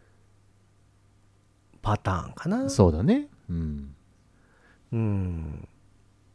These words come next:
Speaker 1: であれば、十九万八千八百円。で、五一二に上げると、二十二万八千八百円。二十万超えてくる感じですね。
Speaker 2: おー、そうですな。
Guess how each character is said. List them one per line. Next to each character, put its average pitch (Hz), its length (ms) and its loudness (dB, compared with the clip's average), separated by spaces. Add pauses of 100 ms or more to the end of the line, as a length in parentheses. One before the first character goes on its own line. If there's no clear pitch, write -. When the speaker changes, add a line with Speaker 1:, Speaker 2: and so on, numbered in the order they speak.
(540)
Speaker 1:
で 190 200 4
あ 202 140 4
れ 240 160 6
ば、 247 300 8
十 147 340 6
九 139 320 6
万 117 340 2
八 87 180 -2
千 90 360 -4
八 78 180 -8 (140)
百 71 320 -8
円。 - 100 -12 (480)
で、 190 160 4
五 214 300 10
一 262 200 6
二 226 140 8
に 196 80 8
上 190 140 8
げ 214 120 8
る 214 120 8
と、 262 240 10
二 220 220 8
十 185 240 8
二 135 140 8
万 127 280 6
八 95 160 2
千 98 200 -4
八 90 160 -2
百 87 220 -6
円。 71 80 -8 (200)
二 139 140 2
十 127 140 4
万 98 180 2
超 104 120 0
え 98 40 0
て 90 120 -4
く - 120 -2
る 113 60 8
感 95 240 10
じ - 0 -
で 80 80 4
す 76 60 0
ね。 87 60 2
Speaker 2:
お - 20 2
ー、 185 40 0
そ 78 140 0
う - 40 -4
で 87 80 -2
す - 120 -8
な。 220 260 4